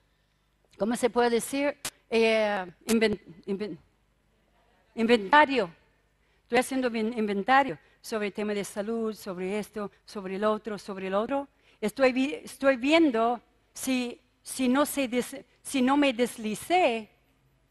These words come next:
y estoy operando desde acá. Entonces, ¿qué estoy haciendo? Estoy asegurando que estoy meditando,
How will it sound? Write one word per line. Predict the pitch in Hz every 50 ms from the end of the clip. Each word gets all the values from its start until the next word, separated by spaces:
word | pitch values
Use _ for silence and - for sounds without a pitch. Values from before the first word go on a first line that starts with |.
| _ _ _ -
y | 247 247
estoy | 247 240 - 277 269 262
operando | 254 240 - 240 240 247 247 247 240 240 226
desde | 220 214 - - 214
acá. | 196 - - 320 339 302 202 - _ _ _ _ _ _ _ _ _ _ _ _ _ _ _ _ _ _ _ _ _ _ _ _ _ _ _ _ _ _ _ _ _ _ _ _ _ _ _ _ _ _ _ _ _ _ _ _ _ _ _
Entonces, | _ - 220 208 220 226
¿qué | - 247
estoy | 226 - - 226 214
haciendo? | 208 - - 269 285 294 269 240 180 151 _ _ _ _ _ _ _
Estoy | - - 240 233
asegurando | 220 226 226 226 226 233 247 240 240
que | - - 202
estoy | 180 - 214 196
meditando, | 202 208 202 226 - - 277 285 285 277 262 254 254 254 254 233